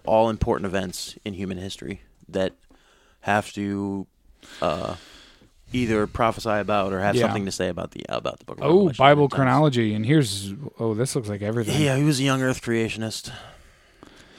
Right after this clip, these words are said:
Speaker 1: Sad
Speaker 2: Now,
Speaker 1: to
Speaker 2: what do you
Speaker 1: say.
Speaker 2: think, <laughs> what do you think, here's my question.
Speaker 1: Mm-hmm.
Speaker 2: What do you think? Wait, now, was this stuff that he printed off?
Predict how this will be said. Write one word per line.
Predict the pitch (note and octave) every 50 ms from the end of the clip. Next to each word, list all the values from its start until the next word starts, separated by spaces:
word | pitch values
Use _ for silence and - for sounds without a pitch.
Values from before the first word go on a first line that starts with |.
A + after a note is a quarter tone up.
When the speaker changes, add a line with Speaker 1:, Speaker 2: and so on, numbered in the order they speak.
| - - -
Speaker 1:
Sad | - - A2
Speaker 2:
Now, | F3+ F3+
Speaker 1:
to | F#3+
Speaker 2:
what | A#3 B3
do | C#4+
you | D4
Speaker 1:
say. | A3+ A3
Speaker 2:
think, | G#3+ G#3+ G3 F3+ - - _ _ -
<laughs> | - B2 G2 F#2+ A#2+ B2 B2+ A2+ G#2 G#2 G2+ G2 A2 - _ _ _ -
what | - E3+
do | G#3+
you | A#3+ C4+
think, | - - F#3 F3+ E3+ D#3+ - _ _ _ _ _ _ -
here's | - D#3 A#3 D4 A#3+
my | F3+ E3+ D3+
question. | C3 - B2+ A#2 G#2 - - - - - - - -
Speaker 1:
Mm-hmm. | G2+ F#2+ F2+ F#2+ G2 F#2+ _ _ _ _ _ _ _ _ - - - _ _ _ -
Speaker 2:
What | - C#3+ E3 F3+
do | G#3
you | G#3+ G#3
think? | - - - D#3+ D3+ C3+ - - _ _ _ _ _ _ _ _ _ _ _ _ _ _ _ _ _ _ _ _ _ _ _ _ _ _ _ _ _ _ _ _ _ _ _ _ _ _ _ _ _ _ _ _ -
Wait, | B2+ C3 C3+
now, | B2 A#2+
was | B2 A#2 A2 G2+
this | D3 E3+
stuff | - - G3 F3+ -
that | C#3 A#2
he | A2 C#3
printed | - - G#3+ A3 A3 A3
off? | B3 C4 B3 B3 - -